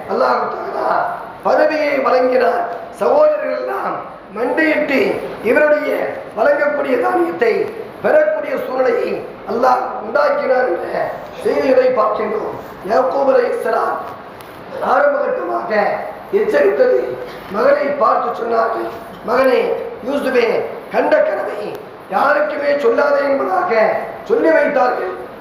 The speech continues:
சொல்லுவதனுடைய விளைவு மிகப்பெரிய சோதனைகள்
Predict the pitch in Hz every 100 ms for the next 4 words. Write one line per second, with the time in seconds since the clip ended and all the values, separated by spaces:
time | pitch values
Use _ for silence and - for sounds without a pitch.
0 | - 226 - 311 294 285 285 262 262 262
1 | 262 - - - - - 208 302 - 320
2 | 311 294 - 262 285 277 269 269 -